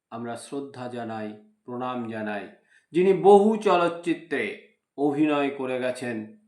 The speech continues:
এবং অসুস্থ হয়ে গেলেও টালিগঞ্জ ইন্ডাস্ট্রিতে এসে কাজ করেছেন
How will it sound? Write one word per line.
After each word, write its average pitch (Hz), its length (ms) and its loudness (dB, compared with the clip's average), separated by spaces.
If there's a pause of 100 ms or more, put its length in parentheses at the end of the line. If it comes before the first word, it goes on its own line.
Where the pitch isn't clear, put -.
(540)
এবং 175 260 4 (260)
অসুস্থ 233 520 -4
হয়ে 180 360 -2 (160)
গেলেও 151 380 4 (500)
টালিগঞ্জ 143 520 0 (1000)
ইন্ডাস্ট্রিতে 139 760 2
এসে 113 260 -8 (1120)
কাজ 135 280 0
করেছেন 110 500 -12